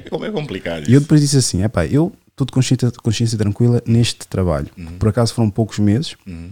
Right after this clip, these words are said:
Speaker 2: aprendi bastante, mas tudo de consciência tranquila. Apesar dos lapsos,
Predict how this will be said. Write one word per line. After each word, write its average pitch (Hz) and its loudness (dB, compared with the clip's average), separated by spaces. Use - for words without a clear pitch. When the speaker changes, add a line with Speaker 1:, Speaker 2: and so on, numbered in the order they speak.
Speaker 2:
aprendi 95 0
bastante, 101 0
mas 98 0
tudo 117 0
de - -16
consciência 113 0
tranquila. 95 -2
Apesar 127 0
dos 120 -2
lapsos, 107 -2